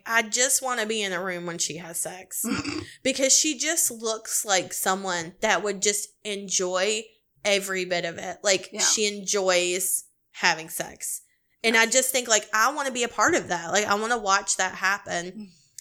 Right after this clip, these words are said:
Speaker 1: because I just think she would love it so much. But I love, like, what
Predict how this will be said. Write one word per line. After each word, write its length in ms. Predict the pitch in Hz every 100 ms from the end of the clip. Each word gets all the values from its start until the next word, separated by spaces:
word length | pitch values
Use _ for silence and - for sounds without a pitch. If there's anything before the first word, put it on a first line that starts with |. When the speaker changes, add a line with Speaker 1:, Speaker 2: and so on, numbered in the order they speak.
| -
Speaker 1:
because 240 | 208 214
I 100 | 208
just 220 | 208 208
think 160 | 208 196
she 160 | -
would 100 | 190
love 180 | 190 196
it 80 | 170
so 160 | - 190
much. 280 | 180 -
But 80 | -
I 140 | 226 247
love, 420 | 247 233 381 370
like, 320 | 233 208 - - - - _
what 520 | 196 196 214 262 -